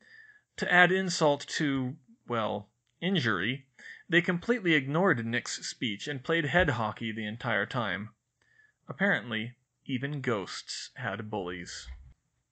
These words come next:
By then, Ron and Harry had had enough, and Hermione had to agree, so they made a quick exit. "Honestly, I don't understand why he keeps trying,"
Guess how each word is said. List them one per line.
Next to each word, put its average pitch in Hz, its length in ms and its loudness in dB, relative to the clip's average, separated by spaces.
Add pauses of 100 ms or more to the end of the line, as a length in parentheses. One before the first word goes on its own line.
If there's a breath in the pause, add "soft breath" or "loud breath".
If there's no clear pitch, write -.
(600)
By 180 200 8
then, 196 340 6
Ron 170 320 2
and 165 140 0
Harry 123 340 4
had 131 100 2
had 123 240 0
enough, 117 540 0
and 131 140 0
Hermione 123 460 0
had 110 280 0
to 107 100 -6
agree, 101 460 -4
so - 220 -4
they 131 100 0
made 110 180 -2
a 113 60 -10
quick - 240 -6
exit. 101 400 -6 (1400 loud breath)
"Honestly, 190 680 6
I 226 120 8
don't 311 360 4
understand 208 520 4
why 196 120 4
he 190 140 0
keeps 220 260 -4
trying," 123 500 2